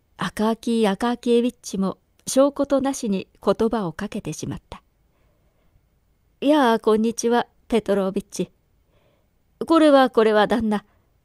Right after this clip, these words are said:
そう言ってペトロービッチは、相手が一体どんな獲物を持ち込んできたのか見極めようとして、じろりと横目でアカーキー・アカーキーウィッチの手元を伺っ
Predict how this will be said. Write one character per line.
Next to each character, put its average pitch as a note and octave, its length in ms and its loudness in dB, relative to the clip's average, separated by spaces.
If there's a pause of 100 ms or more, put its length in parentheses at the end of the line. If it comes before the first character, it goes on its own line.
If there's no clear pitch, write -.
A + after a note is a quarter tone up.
(540)
そ D4 180 2
う - 20 4
言 D4 80 0
っ - 20 -20
て - 220 2
ペ A#3+ 160 2
ト D#4 120 2
ロ D#4+ 120 2
ー - 20 -6
ビ D#4 100 -2
ッ - 40 -6
チ - 160 -4
は、 G3+ 180 0 (420)
相 D4 200 0
手 - 160 -2
が G3+ 380 0
一 G#3 100 -2
体 A3+ 300 -2
ど C#4 180 4
ん F#4 80 -4
な C#4 180 0
獲 G#3+ 60 2
物 A#3+ 260 0
を A#3+ 60 0
持 B3 140 2
ち - 80 -16
込 D4+ 160 -2
ん B3+ 40 -2
で A3 120 -2
き - 100 -16
た A#3 100 -8
の G3 120 -6
か F#3 160 -4
見 F#3+ 120 0
極 C#4+ 260 -2
め C#4+ 100 0
よ C#4+ 120 0
う C4 40 -6
と G3 120 -6
し - 100 -12
て、 F3 160 -8 (380)
じ G#3 160 2
ろ A3 120 4
り G3 120 -2
と F#3 160 -2
横 F#3 280 0
目 A#3+ 120 -4
で A3 160 -2 (280)
ア G3 140 0
カ C4+ 160 -4
ー C#4 40 -6
キ B3+ 380 -6
ー・ F3 60 -4
ア F#3+ 60 -4
カ B3+ 180 -6
ー B3+ 60 -8
キ B3 180 -4
ー - 20 -2
ウ - 40 0
ィ B3+ 40 0
ッ B3+ 40 -4
チ - 180 -8
の F3 120 -2
手 F#3+ 120 -6
元 G3+ 320 -4
を - 20 -4
伺 F3 240 -6
っ E3+ 60 -8